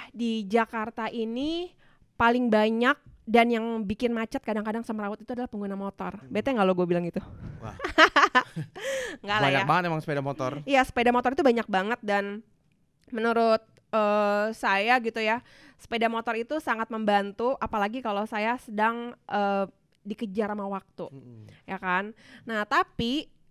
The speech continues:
Speaker 1: kita kadang-kadang sering juga dibikin bete sama pengendara motor.
Speaker 2: Betul.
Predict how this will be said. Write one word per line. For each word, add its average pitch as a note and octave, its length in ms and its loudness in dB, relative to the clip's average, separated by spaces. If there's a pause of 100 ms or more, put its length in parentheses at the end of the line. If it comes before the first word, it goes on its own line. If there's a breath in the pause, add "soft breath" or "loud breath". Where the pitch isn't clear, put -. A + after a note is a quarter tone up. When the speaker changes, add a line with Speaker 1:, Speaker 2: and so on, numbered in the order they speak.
(460)
Speaker 1:
kita D#4+ 360 -2
kadang-kadang C4+ 520 -2
sering C#4+ 260 -2
juga A#3+ 240 0
dibikin A#3 380 -2
bete G#3 260 -4
sama C#4 240 -6
pengendara A3+ 380 -8
motor. G3+ 560 -4
Speaker 2:
Betul. - 180 -16